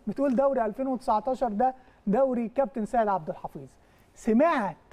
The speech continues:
الجملة دي قبل كده؟ إن مدير كرة ينسب ليه من قوة دوره إن الدوري ده بتاعه؟ استحالة،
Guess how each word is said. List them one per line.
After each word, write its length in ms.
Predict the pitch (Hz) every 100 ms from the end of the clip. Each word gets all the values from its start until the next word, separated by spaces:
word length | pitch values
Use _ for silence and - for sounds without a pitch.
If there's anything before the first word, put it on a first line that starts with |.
| - 208
الجملة 440 | 170 247 302 254
دي 180 | 196 277
قبل 220 | 220 196
كده؟ 300 | 196 294 330 - _ _ _ -
إن 180 | 196 185
مدير 400 | 196 185 226 294 -
كرة 340 | - 277 214 170 _ _ -
ينسب 600 | 202 311 320 - 220 170
ليه 400 | 190 254 285 190 147
من 160 | 190 190
قوة 320 | - 320 262 208
دوره 500 | 147 226 269 190 143 _ _ _ _ _ _ 190
إن 140 | 196
الدوري 420 | 190 165 269 226
ده 100 | 202
بتاعه؟ 400 | 240 - 294 339 311 - _ _ -
استحالة، 420 | - - - -